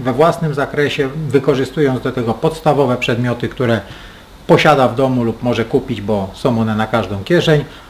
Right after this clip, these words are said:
mógł dokonać swoistej autodiagnozy i w pewien sposób,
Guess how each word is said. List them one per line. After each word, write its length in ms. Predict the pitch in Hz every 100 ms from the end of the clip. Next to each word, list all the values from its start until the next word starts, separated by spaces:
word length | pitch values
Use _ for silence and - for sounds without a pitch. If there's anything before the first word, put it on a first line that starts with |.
| -
mógł 220 | 190 220 180
dokonać 640 | 165 165 151 143 135 - -
swoistej 580 | - 147 139 - 110 -
autodiagnozy 960 | 180 196 180 165 151 156 147 143 147 147 - - - - -
i 260 | 277 269 -
w 60 | -
pewien 300 | 170 135 123
sposób, 560 | - 156 151 143 -